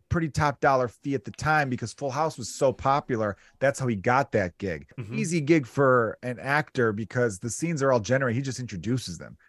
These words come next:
Speaker 1: They probably banged out
Speaker 2: Yeah.
Speaker 1: four or five episodes a day.
Speaker 2: And they probably had a writer's room just writing all of his ad libs, and he just got to sit, stand up there and, you know, riff. That
Speaker 1: Yeah.
Speaker 2: was the first, that was Tosh point oh before Tosh point oh. That was
Speaker 1: It was.
Speaker 2: all of this.
Speaker 1: It
Speaker 2: Yeah.
Speaker 1: was. Tosh point oh, which was a show I was a production assistant on.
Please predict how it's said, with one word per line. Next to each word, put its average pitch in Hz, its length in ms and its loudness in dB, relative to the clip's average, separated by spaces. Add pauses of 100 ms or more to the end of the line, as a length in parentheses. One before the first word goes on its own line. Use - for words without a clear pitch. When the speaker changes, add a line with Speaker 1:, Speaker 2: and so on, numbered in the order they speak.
Speaker 1:
They 143 100 0
probably 147 220 4
banged 123 240 2
out 110 100 2
Speaker 2:
Yeah. - 80 -2
Speaker 1:
four 131 120 6
or - 20 -2
five 120 220 0
episodes 101 340 -4
a 90 60 -8
day. 107 400 -2 (160)
Speaker 2:
And 135 100 -2
they 147 60 2
probably 165 240 8
had 156 80 10
a 151 40 8
writer's 151 380 8
room 143 220 4
just 135 160 -4
writing 135 240 4
all 135 160 8
of 127 60 4
his 131 120 0
ad 143 180 4
libs, - 280 -4
and 113 160 -6
he 120 80 -4
just 113 260 -4
got 117 140 -4
to 117 60 -8
sit, - 240 -8 (160)
stand 120 360 -2
up 120 100 -4
there 123 260 6
and, 113 340 -4
you 117 100 -10
know, 101 300 -10
riff. 117 380 0
That 135 120 0
Speaker 1:
Yeah. 165 60 4
Speaker 2:
was 185 100 -2
the 170 80 -6
first, 165 380 0
that 170 100 4
was 190 100 0
Tosh 151 360 2
point 135 200 0
oh 135 140 6
before 123 260 -2
Tosh 110 280 -4
point 95 240 -12
oh. 92 140 -14
That 101 140 -8
was 104 300 -8
Speaker 1:
It 156 80 4
was. 143 420 4
Speaker 2:
all 98 260 -6
of 92 40 -12
this. - 340 -12
Speaker 1:
It 127 100 -4
Speaker 2:
Yeah. 143 40 2
Speaker 1:
was. 117 340 0
Tosh 170 220 2
point 170 220 2
oh, 175 80 6
which 143 180 2
was 120 100 -6
a 127 60 -2
show 147 160 4
I 143 60 6
was 120 100 2
a 110 60 -8
production 135 420 0
assistant 95 400 -8
on. 92 240 -4